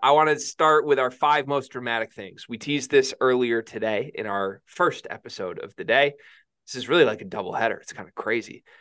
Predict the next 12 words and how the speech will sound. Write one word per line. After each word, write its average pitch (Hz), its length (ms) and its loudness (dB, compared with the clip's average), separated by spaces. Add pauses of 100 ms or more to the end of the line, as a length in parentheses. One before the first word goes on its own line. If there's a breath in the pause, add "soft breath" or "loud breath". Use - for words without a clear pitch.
(140)
Uh, 101 500 0 (640)
I, 135 320 0 (120)
there's 185 500 6
some 220 200 0
things 226 380 0
that 208 80 2
could 165 120 2
happen 135 560 0
in 117 100 -14
college 113 420 0
basketball 101 720 -6 (800)
that, 110 560 -2